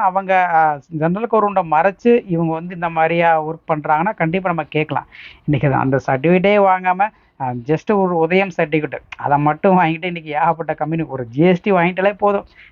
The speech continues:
நானும் கம்பெனி வச்சிருக்கேன்னு சொல்லி சவு மிட்டாய் விற்கிறவங்க வித்துட்டு இருக்கிறாங்க ஏகப்பட்ட கம்பெனி வந்துட்டு தான் இருக்குது. அதான் உங்களுக்கு வந்து நல்லா, நான் வந்து வழக்கறிஞர்களுக்கு என்ன ஒரு பணிவான ரிக்வெஸ்டா கேட்கிறேன். ஏமாத்து-, இன்னும் ஏமாத்திட்டு போன நிறுவனங்கள் நிறைய இருக்குது.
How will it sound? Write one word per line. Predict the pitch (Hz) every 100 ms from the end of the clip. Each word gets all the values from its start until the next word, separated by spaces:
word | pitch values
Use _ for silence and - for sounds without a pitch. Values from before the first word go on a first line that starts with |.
| _
நானும் | 131 139 170 185
கம்பெனி | 175 165 175 175
வச்சிருக்கேன்னு | 165 160 170
சொல்லி | 156 170
சவு | 185 156 170
மிட்டாய் | 175 175
விற்கிறவங்க | 156 170 175
வித்துட்டு | 151 151
இருக்கிறாங்க | 147 156 151
ஏகப்பட்ட | 139 139 147 139
கம்பெனி | 139 147 143
வந்துட்டு | 131 143
தான் | 147
இருக்குது. | 143 143 123 - _ _ _ - - - - - - -
அதான் | 123 135 131
உங்களுக்கு | 156 156 151
வந்து | 160 202 226
நல்லா, | 175 196 220 160
நான் | 139 139 143
வந்து | 170 175 135
வழக்கறிஞர்களுக்கு | 127 175 185 208 208 208 208
என்ன | 175 156
ஒரு | 147 135
பணிவான | 139 160 175 214
ரிக்வெஸ்டா | 185 170 180 180
கேட்கிறேன். | 165 147 147 151 - _ _ _ _ -
ஏமாத்து-, | 117 120 139 180 202 208 196 170
இன்னும் | 190 226 160
ஏமாத்திட்டு | 180 220 226 220 214
போன | 196 196
நிறுவனங்கள் | 185 190 196 226
நிறைய | 185 160 180 202
இருக்குது. | 170 170